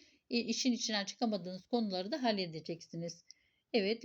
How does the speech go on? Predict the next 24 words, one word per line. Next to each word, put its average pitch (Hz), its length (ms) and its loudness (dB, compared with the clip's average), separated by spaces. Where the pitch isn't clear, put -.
böyle 208 260 4
görünüyor. 180 480 0
Çok 262 260 -8
şu - 140 0
aralar 233 440 2
çok - 220 -10
ç-, - 260 -6
eee, 196 300 -2
çalışkanlığınız 220 1120 -2
tam 220 300 -2
zirvede 196 500 -2
yani. 190 500 -2
Karınca 202 520 -6
çıkmış, 185 380 -12
çok - 260 -10
çabalıyorsunuz. 180 1000 -6
Bir, 202 80 -6
eee, 180 500 -4
çok 185 340 -14
böyle 185 300 0
hani 190 480 -4
veriminizin 196 760 0
en 214 240 0
üst 196 260 -8